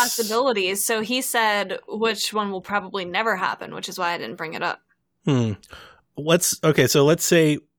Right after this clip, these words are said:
Speaker 1: we've got these reports that we have Wind Waker and Twilight Princess. They're coming to Switch. We don't know if they're coming as a collection or a double pack or s-, individuals.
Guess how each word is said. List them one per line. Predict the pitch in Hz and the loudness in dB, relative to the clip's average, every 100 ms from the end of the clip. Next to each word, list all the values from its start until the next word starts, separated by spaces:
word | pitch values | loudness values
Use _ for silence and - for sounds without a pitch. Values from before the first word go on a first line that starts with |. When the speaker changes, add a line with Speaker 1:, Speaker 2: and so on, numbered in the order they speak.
| _ | _
Speaker 1:
we've | - 147 143 | -4 0 6
got | 170 | 6
these | 170 147 | 6 2
reports | 143 151 139 | 2 2 2
that | - 131 | 2 2
we | 131 | 2
have | 117 | 4
Wind | 135 156 | 4 4
Waker | 156 147 151 | 4 4 2
and | 131 | 4
Twilight | 135 127 113 | 4 2 2
Princess. | 110 113 104 - - _ _ _ _ _ | -2 -2 -4 -6 -12 _ _ _ _ _
They're | - | -6
coming | 110 135 | 2 2
to | 123 | 2
Switch. | 107 110 101 - - | 0 -2 -4 -10 -2
We | 131 | 4
don't | 139 | 6
know | |
if | 135 | 6
they're | - | 4
coming | 123 127 | 4 4
as | 117 | 2
a | 107 | 2
collection | 165 165 - 151 151 - | 4 4 4 0 0 -6
or | - 123 | -2 0
a | 113 | 2
double | 139 151 | 2 0
pack | 147 143 139 - _ - _ - | 2 2 2 -2 _ -20 _ 0
or | 120 117 | 4 4
s-, | 104 - - | 2 -4 -2
individuals. | 127 117 110 101 - - | 0 2 0 -2 -8 -12